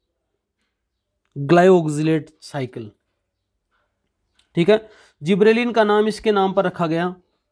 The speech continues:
जिब्रेलिन जो हार्मोन है उसका नाम किसके आधार पर रखा गया? एक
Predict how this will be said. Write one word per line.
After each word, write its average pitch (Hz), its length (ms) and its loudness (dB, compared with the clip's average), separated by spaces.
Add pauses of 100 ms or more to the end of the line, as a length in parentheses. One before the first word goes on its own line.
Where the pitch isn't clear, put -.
(420)
जिब्रेलिन 190 460 2
जो 208 100 0
हार्मोन 165 380 -2
है 180 180 -4
उसका 175 220 -8
नाम 175 220 -4
किसके 185 240 -6
आधार 165 240 -2
पर 165 120 -4
रखा 160 180 -6
गया? 190 300 0 (280)
एक 190 380 -2